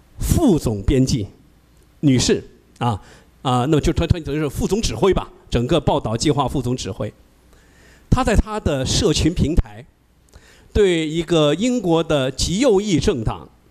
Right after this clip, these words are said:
啊，叫做英国独立党啊，ukip，U-，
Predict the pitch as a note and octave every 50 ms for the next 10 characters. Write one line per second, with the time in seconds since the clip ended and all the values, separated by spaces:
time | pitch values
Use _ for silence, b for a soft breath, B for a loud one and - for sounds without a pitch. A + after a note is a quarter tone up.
0 | _ _ - B2 A2+ A2 - - D#3 D3 - D#3+ B2+ A#2+ A#2+ B2+ G#3+ A#3 B3 A3
1 | C#3+ D3+ D#3+ D#3 - C3+ C#3 - C4 C#4+ - - F2 E2 - - _ - C3 A#2
2 | G#2+ G2+ G2 - - _ - - C3+ C3 D3+ G3 G3 - - - A2 - - -
3 | E3 D#3 D#3+ F3 F3 E3 -